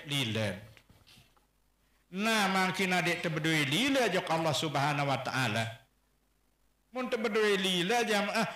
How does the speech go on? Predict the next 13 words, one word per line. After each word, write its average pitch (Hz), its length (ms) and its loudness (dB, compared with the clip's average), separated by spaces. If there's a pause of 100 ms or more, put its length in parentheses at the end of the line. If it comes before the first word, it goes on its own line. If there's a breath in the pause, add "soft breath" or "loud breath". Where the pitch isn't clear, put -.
(180)
dek 165 240 -8
teu 147 80 -4
semen 165 720 -4
dek 147 140 -4 (420)
mati 117 520 -8
di - 40 -8
Allah 107 360 -6
taala. 90 400 -6 (1600)
Anden 202 480 0
pelinggi 226 680 0 (400)
jam 180 200 -8
abi 185 320 0
ini 226 140 0